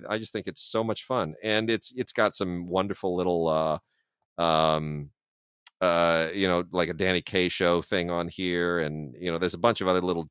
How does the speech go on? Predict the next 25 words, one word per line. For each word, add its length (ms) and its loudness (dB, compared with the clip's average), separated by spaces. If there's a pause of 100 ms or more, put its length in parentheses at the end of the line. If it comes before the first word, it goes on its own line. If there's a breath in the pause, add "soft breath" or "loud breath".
(140)
little 260 -4
tidbits 480 -4
from 240 -10
the, 240 -8
uh, 140 -6 (480)
from 100 -6
the 160 2
era, 180 6
but 140 2
it's 120 2
great. 240 2
Marineland 420 2
Carnival 440 0 (240)
and, 260 0
and 200 -2
More 160 2
Lost 260 2
Treasures. 560 -2
It's, 320 -2
uh, 340 2
it's 200 0
really, 280 0
really 200 0
fun. 280 -2
So 220 0